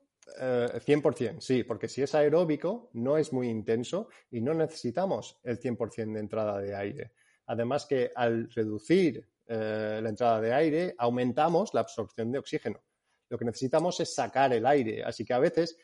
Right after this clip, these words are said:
hay, hay diferentes cosas que se puede hacer en el deporte. Lo que suele pasar con el deporte, con muchas personas, es que se mete el ego, ¿no? Porque empezamos a, a, es que Luke me ha dicho de respirar por la nariz y ahora en las primeras semanas he visto que me baja el rendimiento.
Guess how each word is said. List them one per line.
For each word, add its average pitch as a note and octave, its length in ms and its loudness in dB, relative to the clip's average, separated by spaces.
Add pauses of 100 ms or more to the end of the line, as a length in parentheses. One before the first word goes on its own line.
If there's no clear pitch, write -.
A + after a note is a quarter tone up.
(120)
hay, E3 220 6
hay F#3 140 6
diferentes C#3+ 480 2
cosas A#2 240 -2
que A2 120 -4
se A2+ 120 -4
puede A2+ 180 0
hacer G#2+ 220 -2
en G#2+ 140 -4
el G2+ 100 -2
deporte. G2+ 420 -4
Lo A#2 140 -2
que B2+ 120 -2
suele F3 200 0
pasar D#3+ 300 0
con C#3 160 0
el B2 100 0
deporte, D3 540 2
con A2 140 -2
muchas A2+ 280 -4
personas, C3+ 580 -2 (220)
es - 80 -16
que - 80 -4
se B2+ 160 0
mete A#2 240 0
el A2 120 -2
ego, G#2+ 360 -6 (160)
¿no? B2 180 -4
Porque A2 460 0 (320)
empezamos A#2+ 680 0
a, C#3+ 1040 4
a, - 20 2 (160)
es A#2 140 -6
que C3 100 0
Luke C#3+ 220 0
me D3 60 4
ha C#3+ 40 4
dicho D3+ 320 4
de C#3 260 4
respirar C3+ 400 0
por C3+ 100 2
la C3 80 4
nariz D3 420 2 (320)
y A#2+ 80 -4
ahora B2 160 4
en C#3 80 2
las C#3 120 4
primeras C3+ 400 0
semanas C3+ 420 0
he C3 80 2
visto B2 320 0
que C#3+ 80 0
me B2+ 120 2
baja A#2+ 240 2
el G#2+ 100 -2
rendimiento. A2 720 -2